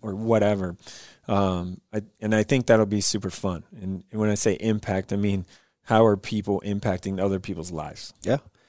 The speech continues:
Speaker 2: And we, we'll give you a variety of angles. We'll listen to you,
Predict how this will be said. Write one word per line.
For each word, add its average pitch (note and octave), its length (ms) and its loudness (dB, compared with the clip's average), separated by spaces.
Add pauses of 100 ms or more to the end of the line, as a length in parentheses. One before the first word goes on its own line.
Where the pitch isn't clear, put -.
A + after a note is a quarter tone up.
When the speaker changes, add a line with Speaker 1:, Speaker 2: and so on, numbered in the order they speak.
(180)
Speaker 2:
And G2+ 340 4
we, B2 260 0
we'll G#2 360 -4
give A2+ 160 6
you G#2+ 80 8
a G2+ 40 6
variety A2 460 8
of G2 80 4
angles. G#2+ 560 4
We'll A2 160 2
listen G#2+ 340 2
to G2+ 100 0
you, A2+ 440 2